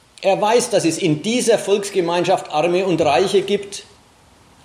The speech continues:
und dass die Interessen der Mitglieder dieser Gesellschaft gegeneinander stehen. Das fällt ihm ein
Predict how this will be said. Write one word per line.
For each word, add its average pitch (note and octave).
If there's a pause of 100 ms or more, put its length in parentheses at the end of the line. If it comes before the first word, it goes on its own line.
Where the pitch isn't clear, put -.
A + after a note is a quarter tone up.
(1400)
und G3
dass E3
die F#3+
Interessen F3
der D3+
Mitglieder G#3
dieser D#3
Gesellschaft F3+
gegeneinander D#3+
stehen. F2+
Das G#2+
fällt F3+
ihm G3
ein D#3